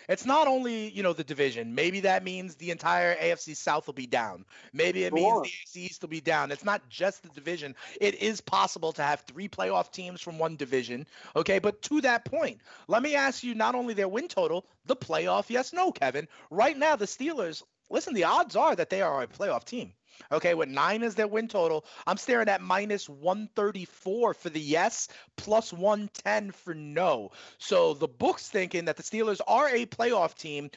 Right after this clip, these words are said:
Speaker 1: You said they went eight and eight without their Hall of Fame quarterback. You think they get in? And also remember,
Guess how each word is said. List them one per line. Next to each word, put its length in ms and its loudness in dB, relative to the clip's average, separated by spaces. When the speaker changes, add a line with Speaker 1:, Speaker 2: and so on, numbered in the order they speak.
Speaker 1:
You 160 -2
said 200 0
they 80 4
went 180 4
eight 180 2
and 120 -6
eight 260 0
without 680 0
their 160 2
Hall 200 0
of 80 -4
Fame 300 -4
quarterback. 760 2
You 100 -10
think 160 0
they 80 0
get 220 2
in? 240 2
And 100 0
also 220 0
remember, 500 0